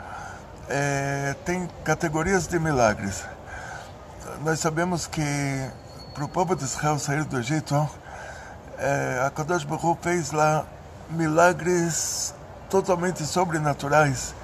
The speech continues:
As dez pragas do Egito, elas eram milagres que nunca aconteceram na história. E,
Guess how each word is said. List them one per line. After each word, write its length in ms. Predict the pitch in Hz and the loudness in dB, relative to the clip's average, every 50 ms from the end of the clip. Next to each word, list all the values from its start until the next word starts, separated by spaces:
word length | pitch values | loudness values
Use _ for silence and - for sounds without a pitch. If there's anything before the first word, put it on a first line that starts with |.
| - - - - - - - - - - - - | -14 -14 -14 -14 -14 -14 -14 -14 -14 -14 -10 -2
As 220 | - 151 143 123 | 0 0 0 2
dez 260 | - 180 190 185 160 - | 2 2 2 2 0 -2
pragas 500 | - - - 165 170 151 156 143 117 - | -6 0 4 4 4 4 2 -2 -2 -2
do 120 | 135 135 | -4 -4
Egito, 520 | 127 110 147 160 156 - - 135 131 131 123 - - - - - - - - - - - - - - - - - - - - - | -2 0 0 0 0 0 0 -2 -2 -2 -4 -8 -12 -14 -14 -14 -14 -14 -14 -12 -14 -14 -14 -14 -14 -12 -12 -12 -10 -10 -6 -2
elas 280 | 131 135 139 127 120 | 0 0 0 2 2
eram 180 | 147 143 156 156 | 0 0 0 0
milagres 600 | 147 143 135 135 143 143 139 135 135 139 131 - | 0 0 4 6 6 6 6 4 0 0 -2 -2
que 340 | - - 147 135 131 131 135 - - - - - - - - - - - - - - - - - - - | -2 0 0 0 2 0 -2 -4 -6 -12 -10 -10 -10 -10 -10 -10 -10 -10 -10 -8 -8 -10 -10 -10 -10 -6
nunca 380 | - 156 170 185 185 - 180 165 | -2 2 2 4 4 4 4 4
aconteceram 640 | 156 175 170 156 127 156 147 123 - 160 156 160 160 | 4 4 2 0 2 0 -2 0 0 0 0 0 2
na 140 | 151 147 | 2 2
história. 520 | 139 120 - - 139 147 143 127 123 113 104 87 - 80 73 - - - - - - - - - - - - - - - - | 0 0 0 2 4 4 6 6 4 2 2 0 -4 -6 -8 -8 -8 -8 -10 -10 -8 -4 -4 -4 -4 -4 -8 -10 -8 -6 -4
E, 760 | 135 151 151 147 147 147 143 143 143 143 139 143 143 135 | 0 0 0 2 2 0 0 0 0 0 0 -2 -2 -4